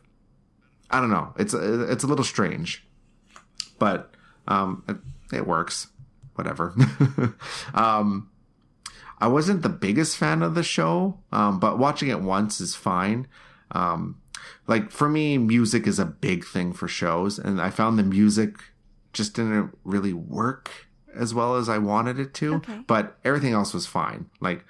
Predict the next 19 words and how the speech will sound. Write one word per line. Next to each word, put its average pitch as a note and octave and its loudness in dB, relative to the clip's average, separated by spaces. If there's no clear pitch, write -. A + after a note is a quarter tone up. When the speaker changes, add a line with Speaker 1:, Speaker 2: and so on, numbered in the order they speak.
Speaker 1:
I F2+ 0
love G#2+ 4
seeing G#2 0
all E2 -4
the E2 -6
villains B2 0
in A#2 0
it, A#2 -2
and G2 -2
I F#2+ 0
really G#2+ 2
loved F#2+ -2
the G2 -2
whole F#2+ -2
Ursula F2 -2
thing, E2+ -6
especially F2+ -4
with F#2 -8
the, D#2+ -8